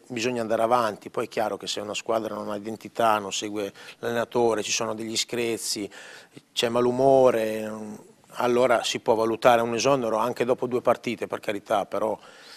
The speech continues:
bisogna dare tempo a, agli allenatori, a, alle squadre di, di ingranare, di, di far vedere quello che, che, che poi hanno provato in quel periodo di preparazione e nelle settimane seguenti. E Tesser credo che sia,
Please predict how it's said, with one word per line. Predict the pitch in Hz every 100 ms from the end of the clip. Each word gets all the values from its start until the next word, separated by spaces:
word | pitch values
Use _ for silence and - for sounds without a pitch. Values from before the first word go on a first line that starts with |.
| - - _ _ _ _ _ _
bisogna | - 117 131 123 117
dare | 113 110
tempo | 135 117 95 110 104 -
a, | 82 87 87 78 69 67 64 67 -
agli | 117 120
allenatori, | 117 113 - 123 117 101 101
a, | 95 92 95 95
alle | 101
squadre | - 120 110 98
di, | 95 95 90 90
di | 101
ingranare, | 117 107 110 117 127 107
di, | 95 95
di | 92 101
far | 113
vedere | 101 104 113 104
quello | 107 104
che, | - 90
che, | 95 90
che | 85
poi | - 107 95 - _ _ _
hanno | - 110 107
provato | 110 101 104 - 98 90 - _
in | 107
quel | 98 104
periodo | - 104 101 92
di | 92
preparazione | - 104 110 107 - 101 98 90 -
e | 95 92
nelle | 107
settimane | 95 104 - 110 101 98 - - - - -
seguenti. | - 104 95 90 -
E |
Tesser | 107 113 - 107 101
credo | - 104 98
che | 104
sia, | - 104 98